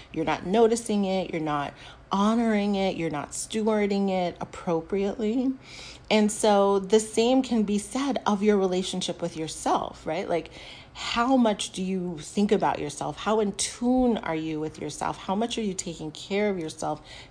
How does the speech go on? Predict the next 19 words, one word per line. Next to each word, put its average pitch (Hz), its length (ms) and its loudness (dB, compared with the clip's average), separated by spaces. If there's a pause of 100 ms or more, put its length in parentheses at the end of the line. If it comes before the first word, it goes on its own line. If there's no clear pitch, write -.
and 165 180 -2
loving 208 320 2
yourself 165 460 -2
and 156 160 -8
paying 170 260 -4
attention 214 600 -4
to - 120 -8
yourself 156 520 -4 (320)
and 170 100 0
investing 170 720 0
in 143 140 -4
yourself? - 800 -8 (580)
And 185 240 4
then 180 360 2 (200)
by 170 180 4
extension, 175 800 -2
you 175 120 -4
know, 165 100 -2
like, 151 240 -6